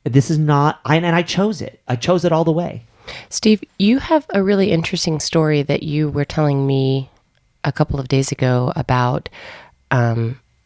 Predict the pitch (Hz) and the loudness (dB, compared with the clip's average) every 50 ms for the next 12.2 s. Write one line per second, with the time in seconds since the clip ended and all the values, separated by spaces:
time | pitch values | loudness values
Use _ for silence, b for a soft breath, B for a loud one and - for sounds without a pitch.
0 | _ _ _ - 135 131 135 139 139 135 131 - - 131 120 120 - - - 135 | _ _ _ -4 0 2 2 4 2 2 0 0 0 0 0 0 -2 -2 -2 0
1 | 127 123 120 120 - - 120 113 117 117 117 117 117 113 113 - - - - _ | 0 0 0 0 0 -2 0 0 2 2 2 2 0 0 -2 -4 -10 -14 -10 _
2 | - 127 120 117 113 117 117 120 120 - - B B B B B B B B B | -4 -2 -2 0 -2 -2 -2 -4 -6 -10 -16 B B B B B B B B B
3 | _ 131 131 127 127 123 120 131 123 120 117 120 120 120 - 120 117 117 - B | _ 2 2 4 4 2 2 4 4 4 4 2 0 0 -2 0 0 0 -4 B
4 | B B B B B B B B B _ _ _ _ _ _ _ _ - 147 120 | B B B B B B B B B _ _ _ _ _ _ _ _ -12 -8 -2
5 | - 127 120 120 117 110 117 110 113 107 104 - - _ _ _ _ _ _ - | 0 2 4 4 4 2 2 2 2 0 0 -2 -6 _ _ _ _ _ _ 0
6 | 127 123 113 - - 117 113 120 117 - 123 110 113 117 120 - - 135 127 117 | 2 2 2 2 0 -2 0 0 0 0 0 2 2 0 -2 -2 -2 -2 0 0
7 | 110 - 127 120 117 120 120 117 113 113 113 117 113 117 117 127 123 - _ _ | 0 0 2 2 2 2 2 0 0 0 0 0 -2 -2 -4 -6 -8 -10 _ _
8 | _ - - - - 135 127 - 127 - 127 117 - 120 127 - - - - - | _ -10 -4 2 2 2 2 0 -2 -4 -2 0 2 2 2 2 -2 -4 -4 -2
9 | 120 117 117 117 113 117 - - - 135 127 123 120 113 113 117 - - _ _ | 0 0 0 0 -2 -4 -8 -6 -2 0 2 2 2 0 0 -2 -4 -8 _ _
10 | _ _ _ _ - _ - - 143 139 - - - - - 123 113 110 117 120 | _ _ _ _ -14 _ 0 0 0 2 0 -2 -4 -2 0 2 2 2 2 0
11 | 127 127 - _ _ _ _ _ _ _ _ _ _ _ _ _ - - 151 143 | -2 -4 -6 _ _ _ _ _ _ _ _ _ _ _ _ _ -2 2 4 4
12 | 135 127 - | 4 4 2